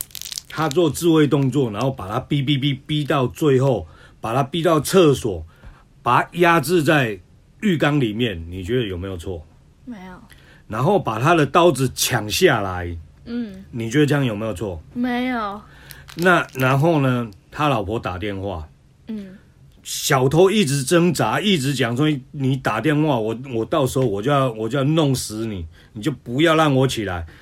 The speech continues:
Speaker 1: 你觉得这个老公会不会在紧张的状态下，会，会把那种，那个，就是把他压制得更，更，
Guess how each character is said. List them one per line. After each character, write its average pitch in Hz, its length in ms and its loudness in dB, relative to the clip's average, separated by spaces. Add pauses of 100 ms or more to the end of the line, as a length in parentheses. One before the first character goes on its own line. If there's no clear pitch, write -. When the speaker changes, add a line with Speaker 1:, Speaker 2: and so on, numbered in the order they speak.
(340)
Speaker 1:
你 117 180 -2
觉 202 160 6
得 190 100 6
这 226 140 0
个 175 140 6
老 98 180 0
公 139 300 0
会 147 160 6
不 120 160 2
会 120 260 2
在 135 200 2
紧 95 440 -8
张 123 340 -2 (720)
的 110 220 -4
状 123 320 -2
态 117 220 -2
下， 98 240 -4
会， 107 400 0 (520)
会 127 280 0
把 95 240 -10
那 123 120 -2
种， 95 220 -4 (560)
那 123 160 -2
个， 101 380 -4
就 120 160 -4
是 123 160 -2
把 101 260 -6
他 139 60 -10
压 127 180 2
制 131 180 -2
得 113 120 0
更， 110 420 -4
更， 120 340 -2